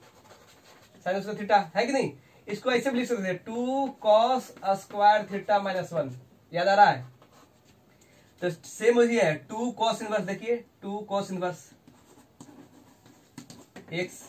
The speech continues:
is equal to क्या है? देखिए two, x के ऊपर कितना? एक्स स्क्वायर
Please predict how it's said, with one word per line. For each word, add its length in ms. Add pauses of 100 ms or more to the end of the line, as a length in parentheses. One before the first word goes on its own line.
(160)
is 120
equal 180
to 80
क्या 140
है? 120
देखिए 240 (100)
two, 240 (440)
x 160
के 80
ऊपर 140
कितना? 200
एक्स 280
स्क्वायर 280